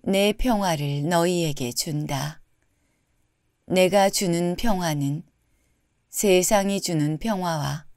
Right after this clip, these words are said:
같지 않다. 너희 마음이 산란해지는 일도 겁을 내는 일도 없도록 하여라.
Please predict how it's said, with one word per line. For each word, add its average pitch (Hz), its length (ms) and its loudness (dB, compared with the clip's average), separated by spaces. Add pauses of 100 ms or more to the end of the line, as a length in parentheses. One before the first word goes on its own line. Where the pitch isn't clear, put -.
(340)
같지 151 400 -4
않다. 147 680 -2 (1400)
너희 202 400 4
마음이 175 760 0
산란해지는 185 1000 0
일도 160 540 -8 (760)
겁을 175 440 0
내는 175 380 -2
일도 160 520 -6 (580)
없도록 175 680 0
하여라. 160 640 -2